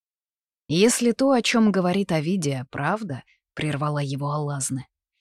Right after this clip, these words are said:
"вполне возможно, что настоящий убийца бродит на свободе. Но чтобы убедиться в этом,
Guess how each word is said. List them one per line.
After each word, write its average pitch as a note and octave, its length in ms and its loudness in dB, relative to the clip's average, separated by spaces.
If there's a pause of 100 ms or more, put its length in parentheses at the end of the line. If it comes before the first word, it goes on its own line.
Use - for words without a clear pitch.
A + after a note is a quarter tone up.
(100)
"вполне D#3+ 440 4
возможно, D#3 560 2
что C#3+ 200 -2
настоящий D3+ 800 -2
убийца D#3+ 600 -4 (220)
бродит E3+ 400 2
на C#3 120 0
свободе. C#3+ 640 -4 (440)
Но E3+ 100 2
чтобы E3 320 0
убедиться E3+ 640 -2
в E3 60 -6
этом, C#3 300 -6